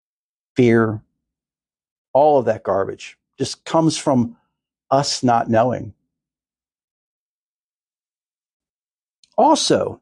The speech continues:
magic could have not, uh, have been a total anathema or anathema, which is a uh, lacking or a, a hatred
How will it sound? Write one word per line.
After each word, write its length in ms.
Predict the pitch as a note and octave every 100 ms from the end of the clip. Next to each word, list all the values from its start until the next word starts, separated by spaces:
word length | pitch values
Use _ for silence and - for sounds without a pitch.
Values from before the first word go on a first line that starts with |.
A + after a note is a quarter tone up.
| _
magic 560 | A#2 B2+ F3 A#3+ A#3+ G#3
could 180 | - F3
have 140 | C#3
not, 440 | C3 B2 B2 B2+ -
uh, 120 | B2 G#2+ - _ _
have 340 | - C3+ A2+
been 440 | A#2 E3 B2 A2 A#2 _ _ _ _
a 120 | B2
total 760 | B2 - - E3+ F3+ F3+ E3+ -
anathema 920 | C3+ C3+ C3+ C3+ _ C#3+ C3 G#2+ G2+ G#2
or 120 | A2
anathema, 760 | A#2+ B2 A#2 - C#3+ G#2+ G2+ - _ _ -
which 220 | C3+ -
is 160 | B2+
a 240 | A#2+ A2 - _ _ _ _ _ A2
uh, 40 | G#2+
lacking 720 | A2 - A#2 C3 C3 C#3+ A#2+
or 160 | A2
a, 120 | A2+ -
a 200 | A2 G#2
hatred 680 | - C#3 C#3 - B2+ G#2